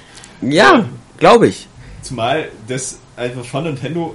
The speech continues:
Speaker 1: für ein Nintendo-System ist erstmal, glaub ich, schon eine Sache, die, die halt einfach die Spieler des Systems halt sehr reizen kann. Zumal du nicht davon ausgehen musst, dass ja Leute und gerade auch Kinder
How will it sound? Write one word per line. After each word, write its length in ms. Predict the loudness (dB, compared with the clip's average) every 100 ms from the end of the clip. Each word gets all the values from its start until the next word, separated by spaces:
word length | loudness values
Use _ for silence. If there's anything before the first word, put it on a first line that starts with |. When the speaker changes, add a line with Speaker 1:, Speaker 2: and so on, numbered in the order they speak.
| -10
Speaker 1:
für 120 | -10
ein 80 | -8
Nintendo-System 1200 | -8 -10 -10 -8 -10 -10 -14 -10 -8 -8 -10 -14 -16
ist 260 | -18 -16
erstmal, 360 | -16 -12 -12 -12
glaub 140 | -12 -12
ich, 80 |
schon 120 | -12 -12
eine 80 |
Sache, 260 | -10 -10 -12
die, 280 | -12 -12 -14 -16 -20 -18
die 100 | -14
halt 140 | -14 -12
einfach 220 | -14 -14 -16
die 180 | -14 -14 -16 -20
Spieler 320 | -18 -10 -10
des 160 | -10 -14
Systems 400 | -16 -14 -14 -14
halt 140 | -16 -18 -20 -20 -14
sehr 200 | -12 -10
reizen 260 | -12 -14
kann. 120 | -18 -18 -20 -20
Zumal 220 | -10 -6 -6
du 40 |
nicht 140 | -6 -8
davon 220 | -10 -8
ausgehen 380 | -10 -8 -10 -10
musst, 220 | -12 -12 -20 -20 -20
dass 140 | -14
ja 220 | -10 -10 -10
Leute 300 | -10 -10 -10
und 120 | -14
gerade 180 | -12 -12
auch 140 | -12 -12
Kinder 360 | -12 -12 -14